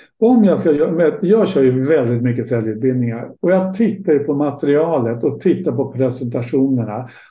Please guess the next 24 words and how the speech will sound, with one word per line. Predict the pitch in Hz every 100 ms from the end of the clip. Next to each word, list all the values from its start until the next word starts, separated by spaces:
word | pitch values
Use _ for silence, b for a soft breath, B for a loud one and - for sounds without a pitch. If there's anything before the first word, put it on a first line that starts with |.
| _
Och | 185
jag | -
säger | - 135 123
på | 123
en | 113
gång, | 117 113 131 - _
det | 151 196
enda | 190 262 233 202 175
du | 131 123
pratar | 135 110 127
om, | 110 123
det | 180
är | 190 131
du | 120
själv | 117 190 185 180
och | 147
ditt | 117 117
företag | 131 113 107 - 113 120 B B B B _
och | 151 123 127
vad | 117
produkten, | 135 117 110 - 123 120 107 -
eh, | 151 120 113 117 - -
kan | 123 120
göra. | 110 120 120 120